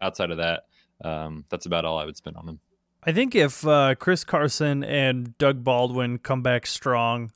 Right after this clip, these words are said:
Speaker 2: this next game, I feel like, uh, you will be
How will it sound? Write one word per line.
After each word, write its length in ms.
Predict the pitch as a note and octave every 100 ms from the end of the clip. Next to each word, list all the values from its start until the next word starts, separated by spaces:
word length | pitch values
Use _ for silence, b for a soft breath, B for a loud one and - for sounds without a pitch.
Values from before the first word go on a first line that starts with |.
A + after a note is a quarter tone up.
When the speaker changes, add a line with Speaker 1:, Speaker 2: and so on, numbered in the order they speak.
| _ _ _ _ -
Speaker 2:
this 180 | B2
next 280 | C3 A#2 -
game, 360 | - A#2+ A2+ A2+
I 140 | B2
feel 300 | A#2 C#3+ C3+
like, 460 | B2+ B2 A#2+ - - _ _ _ _ _ _ -
uh, 540 | A#2 A2+ A2 A2 A2 - _ _
you 300 | - C3+ C3
will 160 | B2 A#2
be 460 | B2 A#2+ A#2 A#2